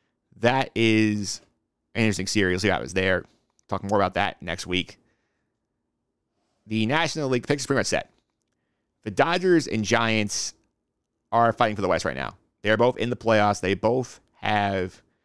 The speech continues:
dominated the regular season. They're both at a hundred wins. The Giants at a hundred and two right now. The Giant-, the Dodgers at a hundred.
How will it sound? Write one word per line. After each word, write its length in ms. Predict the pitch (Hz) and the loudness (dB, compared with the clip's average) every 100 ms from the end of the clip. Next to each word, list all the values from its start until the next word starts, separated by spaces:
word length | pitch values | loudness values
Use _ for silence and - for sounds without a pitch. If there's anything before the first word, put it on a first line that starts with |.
| _ _ _ _ | _ _ _ _
dominated 460 | 110 123 120 113 98 | 0 0 0 0 2
the 60 | |
regular 320 | 101 98 98 | 0 0 0
season. 360 | 92 92 87 92 | -2 -4 -4 -4
They're 100 | 90 | -4
both 320 | 95 117 113 - - | 0 0 -2 -6 -6
at 220 | 110 - | -4 -4
a 40 | |
hundred 420 | - 110 113 104 95 | -4 -2 -2 -2 -2
wins. 240 | 92 87 | -2 -2
The 60 | 92 | -2
Giants 200 | 110 107 | 0 0
at 60 | |
a 40 | 98 | 0
hundred 260 | 110 104 | 0 0
and 120 | 98 | -2
two 180 | - 120 | -2 0
right 220 | 110 101 | 2 0
now. 440 | 101 101 98 95 85 | 0 -2 -2 -6 -8
The 60 | 95 | -8
Giant-, 400 | 98 101 104 - | -2 0 -2 -6
the 80 | 95 | -4
Dodgers 280 | 104 107 104 | 0 0 0
at 60 | |
a 40 | - | -2
hundred. 540 | - 113 101 98 | -2 0 2 0